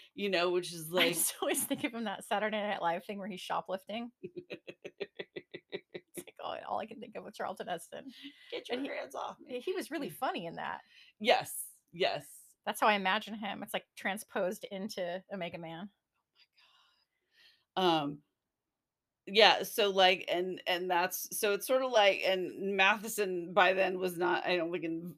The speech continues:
Speaker 1: involved because then it becomes this, like, different thing, it becomes more action-y, and then, of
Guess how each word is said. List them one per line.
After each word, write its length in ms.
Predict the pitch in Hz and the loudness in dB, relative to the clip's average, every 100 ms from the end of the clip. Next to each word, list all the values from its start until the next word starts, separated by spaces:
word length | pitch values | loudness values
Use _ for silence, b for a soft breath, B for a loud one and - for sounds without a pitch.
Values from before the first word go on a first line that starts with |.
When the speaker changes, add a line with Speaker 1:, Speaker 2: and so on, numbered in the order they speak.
| - | -6
Speaker 1:
involved 560 | 170 160 143 165 120 147 | -4 -2 0 0 0 -2
because 260 | 180 175 | -2 0
then 160 | 165 185 | 2 0
it 140 | 185 | 0
becomes 440 | 170 180 190 170 160 | -2 -2 -2 -4 -6
this, 260 | 156 - | -10 -10
like, 260 | 160 165 143 156 | -4 -4 -4 -10
different 460 | 151 175 180 165 - | -8 -8 -6 -8 -6
thing, 120 | 165 | -6
it 40 | |
becomes 340 | 170 175 185 165 | -4 -4 -6 -4
more 260 | 170 165 - | -2 -2 2
action-y, 480 | 160 165 - 160 147 | 2 2 -2 -4 -4
and 160 | 147 | -2
then, 120 | 156 | -2
of 120 | 147 | -4